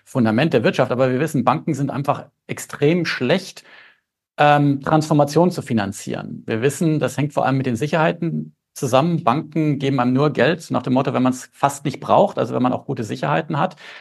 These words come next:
Deswegen sind Banken so aktiv im, im, im Real Estate Sektor, weil das ist natürlich meistens ganz gut besicherbar, aber sie tun sich halt wahnsinnig schwer, ähm,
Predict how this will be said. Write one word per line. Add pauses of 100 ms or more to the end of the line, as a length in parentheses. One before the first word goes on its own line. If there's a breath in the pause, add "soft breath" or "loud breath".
Deswegen
sind
Banken
so
aktiv
im,
im,
im
Real
Estate
Sektor,
weil
das
ist
natürlich (720 loud breath)
meistens
ganz
gut
besicherbar,
aber
sie
tun
sich
halt
wahnsinnig
schwer,
ähm,